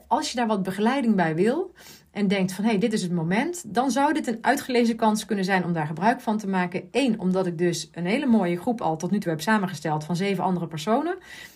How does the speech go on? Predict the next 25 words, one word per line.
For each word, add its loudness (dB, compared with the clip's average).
waarbij 2
je 2
kan 0
aansluiten 2
en 4
waarbij 0
ik 0
natuurlijk -2
zit, -4
ehm, 4
met 2
mijn, 6
eh, 0
eh, -2
ja, 0
al 2
mijn -2
ervaring 0
juist 0
ook -6
van, 0
eh, -4
van -4
onze -2
psyche. -2